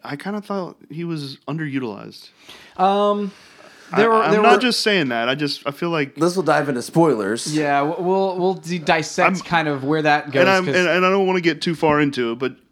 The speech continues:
Speaker 1: for the sake of,
Speaker 3: Yeah,
Speaker 1: you know,
Speaker 3: yeah,
Speaker 1: we're, we're
Speaker 3: yeah.
Speaker 1: reviewing the
Speaker 3: Yes.
Speaker 1: film at a, at a surface level.
Speaker 2: Right.
Speaker 1: You know, I, I thought that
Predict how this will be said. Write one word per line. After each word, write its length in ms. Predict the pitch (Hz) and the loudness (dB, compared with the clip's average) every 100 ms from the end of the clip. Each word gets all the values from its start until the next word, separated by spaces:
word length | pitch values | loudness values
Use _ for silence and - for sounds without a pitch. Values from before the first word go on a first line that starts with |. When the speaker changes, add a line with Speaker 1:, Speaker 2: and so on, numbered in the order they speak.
| - | -10
Speaker 1:
for 100 | 240 | -6
the 80 | 202 | -4
sake 300 | - 143 143 | -2 -2 0
of, 320 | 143 143 - | -4 -4 -8
Speaker 3:
Yeah, 140 | 143 123 | -2 0
Speaker 1:
you 60 | |
know, 40 | 117 | 0
Speaker 3:
yeah, 100 | - | 0
Speaker 1:
we're, 160 | 139 131 | -2 -2
we're 220 | 135 135 | -4 -2
Speaker 3:
yeah. 140 | 120 | -2
Speaker 1:
reviewing 540 | 87 127 131 135 143 147 - - | -2 0 0 0 -2 -4 -8 -6
the 100 | 143 | -4
Speaker 3:
Yes. 100 | 95 | -2
Speaker 1:
film 240 | 135 139 | -4 -2
at 80 | 139 | -2
a, 220 | 139 143 139 | -4 -6 -8
at 100 | 143 | -8
a 120 | 143 _ - | -8 _ -12
surface 480 | - 135 135 135 | -6 -6 -6 -8
level. 360 | 123 113 110 139 - | -8 -6 -8 -10 -4
Speaker 2:
Right. 260 | 131 117 104 - | 0 0 -2 -10
Speaker 1:
You 100 | 123 | -8
know, 140 | 117 110 | -6 -4
I, 340 | 120 120 117 | -2 -2 -4
I 40 | |
thought 260 | 117 120 117 | -4 -6 -4
that 240 | 117 110 | -6 -6